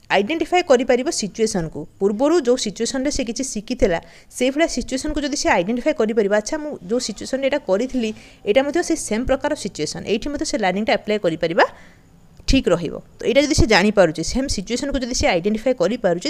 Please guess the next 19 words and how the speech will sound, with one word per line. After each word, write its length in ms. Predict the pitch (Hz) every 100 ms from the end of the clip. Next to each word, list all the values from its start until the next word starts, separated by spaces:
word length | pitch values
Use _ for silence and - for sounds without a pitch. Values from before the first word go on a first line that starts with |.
| -
ତେବେ 200 | 160 233 494 - - -
ଲର୍ଣ୍ଣିଂଟା 340 | 147 160 175 185
ଟ୍ରାନ୍ସଫର 340 | 156 147 - - -
ପିଲା 160 | 151 170 -
କରିପାରିବ 400 | 156 156 175 214 370
ବା 60 | 254 - 175
ଲର୍ଣ୍ଣିଂଟା 320 | 156 160 165 294
ଟ୍ରାନ୍ସଫର 320 | 139 - 220 185
ହେଇପାରିବ 340 | 165 - 156 180
ବୋଲି 140 | 175 - - - -
ହିଲଗାର୍ଡ 320 | 185 170 214 294
କହିଥିଲେ। 300 | 147 143 - - - - _ -
ବୁଝିହେଲା? 300 | 254 294 330 -
ତ 20 | 196 190
ଜେନେରାଲାଇଜେସନ୍ 640 | 196 247 269 240 247 277 254
କଥା 160 | 233 226
କହିଥିଲେ 300 | 190 190 214 170
ଜୁଡ୍। 200 | 165 254 - - - _
ଆଉ 100 | 143